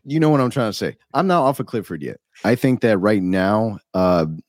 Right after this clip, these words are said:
it, it's important to have the same voice. It's important to have, um, continuity because we've already done the whole,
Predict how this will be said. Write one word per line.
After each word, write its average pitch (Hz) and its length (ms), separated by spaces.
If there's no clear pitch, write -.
it, 101 220
it's 107 180
important 107 680
to - 120
have 90 300
the 82 80
same 85 340
voice. 71 560
It's - 120
important 98 500
to 78 100
have, 82 580
um, 80 640
continuity 95 800
because 101 580
we've 107 300
already 131 400
done 117 540
the 110 120
whole, 107 540